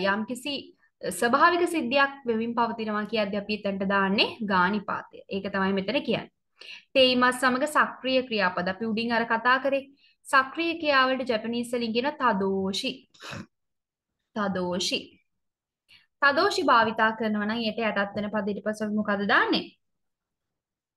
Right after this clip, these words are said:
ඕ නිපාතය. ඕ නිපාතය. ඊළඟට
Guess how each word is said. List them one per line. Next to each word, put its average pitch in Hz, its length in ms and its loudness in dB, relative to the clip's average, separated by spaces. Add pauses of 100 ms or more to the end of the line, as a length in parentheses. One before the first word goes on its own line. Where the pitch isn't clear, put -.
(1300)
ඕ 190 320 0
නිපාතය. 185 680 2 (3500)
ඕ 190 220 -4
නිපාතය. - 520 -6 (2750)
ඊළඟට 214 380 -4